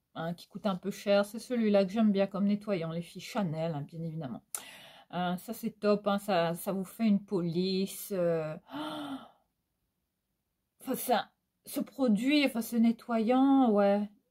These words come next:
il est quand même, euh, il est quand même incroyable, hein, parce que ça vous fait une peau vraiment, euh,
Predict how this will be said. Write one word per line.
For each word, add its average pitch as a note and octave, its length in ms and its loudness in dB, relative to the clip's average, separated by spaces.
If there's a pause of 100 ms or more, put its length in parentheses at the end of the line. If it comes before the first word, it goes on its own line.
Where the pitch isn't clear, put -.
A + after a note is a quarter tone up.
(160)
il F#3+ 120 -6
est G3 100 -4
quand B3+ 200 -4
même, B3+ 300 2
euh, G#3+ 760 0 (580)
il G2+ 340 -8
est A3 80 -2
quand C4+ 120 -6
même C#4 180 2
incroyable, G#3+ 760 2
hein, A3 140 0
parce G#3 140 -10
que - 60 -20
ça G3+ 100 -6
vous F#3+ 120 -6
fait B3 180 -8
une A3 160 2
peau A3 320 -4
vraiment, F#3 720 -2
euh, D#3+ 180 -2